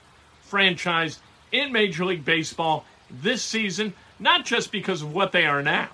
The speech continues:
and what they assembled, what Hoyer assembled for this season, but what they'll become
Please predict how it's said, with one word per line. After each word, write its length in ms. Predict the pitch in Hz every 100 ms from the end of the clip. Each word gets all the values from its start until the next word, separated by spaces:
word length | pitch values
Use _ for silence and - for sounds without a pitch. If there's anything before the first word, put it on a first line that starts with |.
| - - -
and 120 | 185
what 160 | 202 233
they 120 | 202
assembled, 540 | 151 - 214 254 208 135
what 200 | 170 156
Hoyer 300 | 175 220 185
assembled 500 | 135 - 247 233 143
for 160 | 160
this 180 | 143 131
season, 360 | - 143 127 127 - - - 127 123
but 320 | 254 262 143 - - -
what 220 | - 202 202
they'll 180 | 170
become 640 | 156 147 214 311 208 165